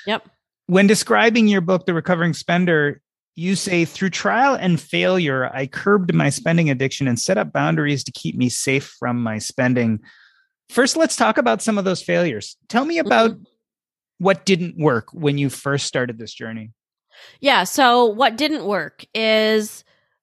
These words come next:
Speaker 1: I think that, and I see this a lot when people start learning how to budget, is they get out, you know, they go and they buy all of these pretty markers and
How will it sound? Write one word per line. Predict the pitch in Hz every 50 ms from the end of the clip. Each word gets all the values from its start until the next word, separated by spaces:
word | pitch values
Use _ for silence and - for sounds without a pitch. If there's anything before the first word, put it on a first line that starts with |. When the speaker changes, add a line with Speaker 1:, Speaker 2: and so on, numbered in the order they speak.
| _ _ _ _ _ _ _ - -
Speaker 1:
I | 247
think | 240 - 262 254 269 294 - -
that, | 285 269 262 240 208 - _ _ _ _ _ _ _ _ _ -
and | 226 233
I | 240 240 254
see | 254 - 320 294 269
this | 294 269 - -
a | 202
lot | 190 185 185 175 180 196 - - -
when | 202 208 185 185 185 185 175 -
people | - 220 196 202 196 190 180 -
start | - - - - 190 180 175 - -
learning | 180 180 170 175 175
how | 175 165
to | 165 160
budget, | 165 156 156 180 190 202 196 185
is | 185 180 180 185
they | 185 180
get | 180 190 196 196
out, | 196 190 185 185 180 - _ - - - - - - _ -
you | 208 214
know, | 208 196
they | 202 196 190
go | 214 208 214
and | 214
they | 214 208
buy | 202 185 208 190 185 190 190 185 190 196
all | 185 190 185 185 190
of | 190 190 190
these | 202 196 190 185 185 - - _ _ _ _ _ _ _ _ _ _ _ _ _ _ _ _ _ _ _ _ _ _ _ _ -
pretty | - - - 269 247 254 247
markers | 240 226 208 196 190 208 202 - 226 220 208 202 208 214 214 185 202
and | 190 175 175 165 160 160 175